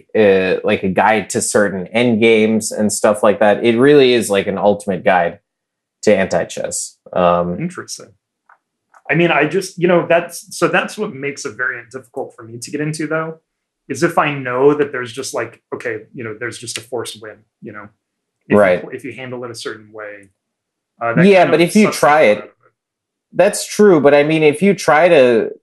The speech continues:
Speaker 1: to execute it in practice, like, you could see, see there's still play. But, but yeah, I mean, it kind of ruins the,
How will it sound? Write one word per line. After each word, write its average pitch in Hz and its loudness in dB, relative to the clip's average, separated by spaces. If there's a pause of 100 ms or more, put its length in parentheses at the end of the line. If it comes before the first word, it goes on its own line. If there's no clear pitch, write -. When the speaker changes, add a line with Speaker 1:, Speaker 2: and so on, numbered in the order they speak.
Speaker 1:
to 104 2
execute 127 0
it 120 6
in 101 0
practice, 101 -2
like, 98 0
you 117 2
could 135 0
see, 101 0
see 120 0
there's 92 0
still 95 2
play. 95 2
But, 113 2
but 143 4
yeah, 123 4
I 104 4
mean, 117 0
it 113 0
kind 143 0
of 113 0
ruins 110 2
the, 95 2